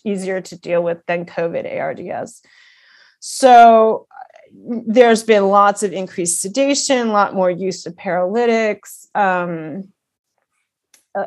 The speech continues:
it's exhausting, exhausting work for, because you have to have so much of the P P E on and you're screaming through the P P E to be heard. In our rooms, we have negative pressure blower machines. So there's the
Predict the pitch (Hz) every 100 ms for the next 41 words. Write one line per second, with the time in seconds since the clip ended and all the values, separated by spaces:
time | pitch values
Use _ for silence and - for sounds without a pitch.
0 | - 220 220 208 165 175 180 170 196 226
1 | - 226 226 208 185 180 165 - 170 160
2 | 160 165 269 - _ _ _ - 196 -
3 | _ _ _ _ _ _ - 190 214 190
4 | 220 185 196 190 175 - 196 185 180 175
5 | 175 - 185 185 190 180 185 170 - 196
6 | 214 208 202 196 196 196 185 175 170 -
7 | - 175 185 220 226 220 220 196 208 190
8 | 185 180 185 202 208 185 175 175 170 175
9 | 180 - _ _ _ _ _ - 214 202
10 | 202 214 277 311 285 269 262 240 226 220
11 | 220 226 240 233 240 226 226 220 214 214
12 | 208 202 196 196 214 233 240 240 233 247
13 | 240 240 233 202 196 196 190